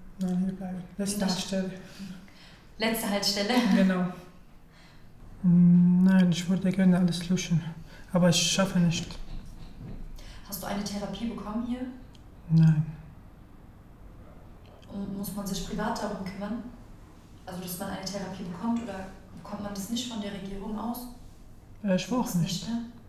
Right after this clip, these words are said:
Speaker 2: Willst du, würdest du gerne?
Speaker 1: Nein.
Speaker 2: Warum nicht?
Speaker 1: Mm, meine Erinnerung ist ein bisschen stark.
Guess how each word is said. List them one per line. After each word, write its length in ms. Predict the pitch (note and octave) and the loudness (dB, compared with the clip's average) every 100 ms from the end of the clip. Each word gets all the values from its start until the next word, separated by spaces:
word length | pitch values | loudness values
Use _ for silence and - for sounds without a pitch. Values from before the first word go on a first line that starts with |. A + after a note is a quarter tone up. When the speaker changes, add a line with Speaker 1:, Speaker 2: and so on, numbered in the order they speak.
| - - - - - | -20 -20 -20 -20 -16
Speaker 2:
Willst 340 | F#3 F3+ A3+ - | -8 -4 -4 -6
du, 100 | A#3+ | -8
würdest 320 | A#3+ B3+ B3+ - | -6 -4 -6 -6
du 40 | |
gerne? 260 | A#3+ A#3+ F3+ | -4 0 4
Speaker 1:
Nein. 420 | F3+ F3 E3 - - - - - - - - | 4 4 2 0 -6 -14 -18 -6 -6 -4 -6
Speaker 2:
Warum 300 | G3+ F3+ G3 | -6 -6 -6
nicht? 260 | F#3+ - - - - - - - - - - | -6 -8 -10 -16 -18 -18 -18 -18 -18 -18 -8
Speaker 1:
Mm, 340 | G#3 G3 G3 F#3 - - - - - - - | 0 2 4 2 -2 -14 -16 -16 -18 -18 -4
meine 400 | - F#3 F#3+ F#3 G3+ | 6 8 10 8 6
Erinnerung 560 | F3+ F#3 G3+ G3 F#3+ E3+ | 6 6 6 6 6 4
ist 160 | - | 0
ein 40 | - | -2
bisschen 320 | G3 - F3 | 0 4 2
stark. 500 | - F#3 F#3+ - | 4 2 0 -2